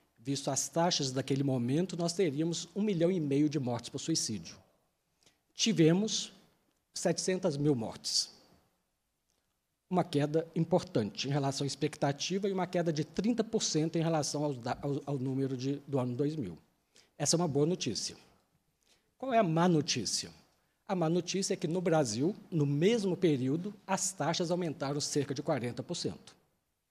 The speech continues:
O Brasil é um dos únicos grandes países do mundo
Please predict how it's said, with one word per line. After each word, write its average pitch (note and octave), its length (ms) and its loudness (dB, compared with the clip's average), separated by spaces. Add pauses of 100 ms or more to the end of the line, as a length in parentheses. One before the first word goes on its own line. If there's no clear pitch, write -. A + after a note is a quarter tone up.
(880)
O C3+ 80 -10
Brasil C#3+ 640 -4
é D#3 80 -2
um D3+ 160 2
dos C#3+ 260 -2
únicos G#3 360 0
grandes C#3 340 -2
países B2+ 380 -4
do F#3+ 100 0
mundo E3+ 420 0